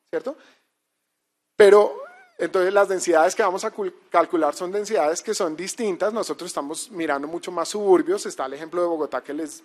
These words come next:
que les mostré, eh, comparando el Atlas de Expansión Urbana con caf, que nosotros tomamos todos los suburbios del norte de Bogotá, por ejemplo. Entonces, estos niveles de densidad, en términos absolutos, son mucho mayores, pero en términos relativos de comparación entre, eh, América Latina con Europa, con Europa y Estados Unidos,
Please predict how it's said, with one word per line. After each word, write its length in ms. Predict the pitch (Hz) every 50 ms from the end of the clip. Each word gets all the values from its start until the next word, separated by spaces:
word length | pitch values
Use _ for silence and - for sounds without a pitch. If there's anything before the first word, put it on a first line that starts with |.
| _ _
que 120 | - 151
les 180 | 139 127 120 131
mostré, 640 | 131 127 - - - 135 131 127 131 135 - - _ _
eh, 200 | - - 143 139
comparando 480 | - - 151 147 151 139 131 123 127 131
el 80 | 143 147
Atlas 240 | 143 139 151 143
de 60 | 147 156
Expansión 320 | 156 143 127 - 127 120
Urbana 260 | 127 135 135 139 139
con 160 | - 160 143
caf, 180 | - 127 - -
que 100 | - 143
nosotros 380 | 139 143 - - 120 - 135 -
tomamos 300 | 147 131 131 131 127 -
todos 180 | 151 143 143
los 140 | 156 156 -
suburbios 420 | - 143 131 123 127 127 131 135
del 160 | 147 151 139 131
norte 240 | 123 123 - 147
de 100 | 139 143
Bogotá, 380 | 147 147 139 131 127 120 - 117
por 140 | - 143 147
ejemplo. 320 | 151 165 156 127 135 160 - _ _ _
Entonces, 320 | _ - 180 175 220 214
estos 160 | - 233 220
niveles 380 | 233 240 202 165 160 180 196 190
de 60 | 220
densidad, 420 | 214 190 180 - 180 160 156 147 - - -
en 60 | -
términos 320 | 180 175 185 214 202 -
absolutos, 420 | 226 - - 190 170 156 - 190 190
son 140 | - 202
mucho 180 | 196 196 - -
mayores, 400 | 214 214 185 160 175 277 - - - - -
pero 120 | - 196 185
en 60 | 175
términos 300 | 190 175 180 202 226 233
relativos 600 | 247 240 220 180 151 - - 208 240 302 - -
de 100 | 247 202
comparación 640 | - 170 151 - 143 139 135 135 - 160 151 156 170
entre, 320 | 185 - 208 202 196 - - - - _ _ -
eh, 200 | 147 147 147 151
América 340 | 156 147 143 147 147 - 180
Latina 320 | 185 175 165 151 147 147
con 160 | - - 180
Europa, 440 | 180 175 147 139 139 160 170 180 190 - -
con 120 | 165 147
Europa 280 | 139 139 131 127 - 165
y 40 | 170
Estados 260 | - 156 143 143 185
Unidos, 340 | 190 202 247 320 294 -